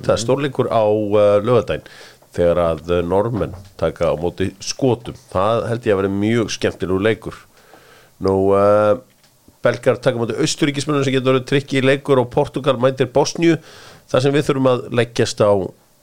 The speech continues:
Speaker 1: bara bæn og vonast til þess að, eh, einn stórkostlegasti íþróttamaður sögurar,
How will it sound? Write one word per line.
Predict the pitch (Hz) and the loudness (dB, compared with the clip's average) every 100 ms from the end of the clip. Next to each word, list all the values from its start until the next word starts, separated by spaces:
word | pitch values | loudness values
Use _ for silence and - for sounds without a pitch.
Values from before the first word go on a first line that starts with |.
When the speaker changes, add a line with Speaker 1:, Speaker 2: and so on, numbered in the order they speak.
| _ - - - | _ -20 -8 -2
Speaker 1:
bara | 98 90 | 0 0
bæn | - 135 117 78 73 | 0 0 0 -4 -6
og | 87 | -4
vonast | 80 98 107 | 0 0 2
til | 113 110 | 2 2
þess | - - | 0 0
að, | 101 98 87 92 | 2 2 0 0
eh, | 98 95 95 - - | 4 4 2 -2 -2
einn | 117 | -2
stórkostlegasti | - - 120 113 110 110 104 107 | -2 -2 0 0 0 0 0 -2
íþróttamaður | 110 98 98 95 | -2 -2 0 0
sögurar, | 90 - 107 85 | 0 2 2 2